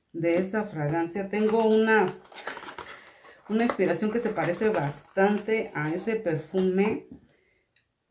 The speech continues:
que estuve adquiriendo en la tiendita de los chinos. Vean qué tanto le he bajado. Es una delicia y este perfumito de verdad que huele, en mi punto de vista.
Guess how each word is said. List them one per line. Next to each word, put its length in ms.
que 260
estuve 280
adquiriendo 800
en 180
la 160
tiendita 480
de 120
los 380
chinos. 680
Vean 360
qué 80
tanto 400
le 100
he 60
bajado. 760
Es 320
una 380
delicia 920
y 180
este 360
perfumito 920
de 140
verdad 400
que 160
huele, 680
en 260
mi 100
punto 560
de 160
vista. 680